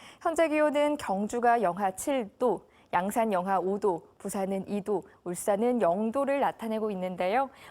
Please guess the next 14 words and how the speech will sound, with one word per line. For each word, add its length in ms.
오늘 260
한낮 320
최고 300
기온은 520
십일 480
도에서 540
십이 340
도의 280
기온 280
분포로 540
낮 280
동안 360
비교적 440
포근하겠습니다. 1120